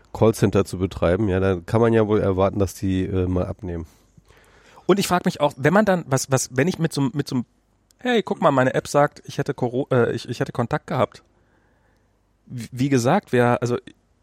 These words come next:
Speaker 2: wir sind, wir wären unter normalen Umständen nicht getestet worden, weil,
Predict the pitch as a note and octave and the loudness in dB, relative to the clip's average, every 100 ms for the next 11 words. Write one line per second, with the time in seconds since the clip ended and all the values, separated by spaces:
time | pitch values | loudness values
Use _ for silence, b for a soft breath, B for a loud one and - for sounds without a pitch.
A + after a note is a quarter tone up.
0 | - _ - B2+ D#3 G3 F#3+ E3 - _ | -20 _ -14 0 2 4 2 0 -8 _
1 | - - A#2+ E3+ F#3+ E3+ D3 C3+ B2+ A#2 | -20 -12 0 2 4 2 2 0 2 4
2 | A#2 B2 C3+ - A#2+ A#2+ - - - B2+ | 4 4 -2 -4 -2 -2 -4 -6 -4 -4
3 | - - G#2+ A2 G2+ G2 C#3 C#3+ _ _ | -6 -10 -4 0 0 -2 -8 -10 _ _
4 | _ - - _ - - - A#2 A#2+ A#2+ | _ -20 -20 _ -20 -20 -6 2 4 4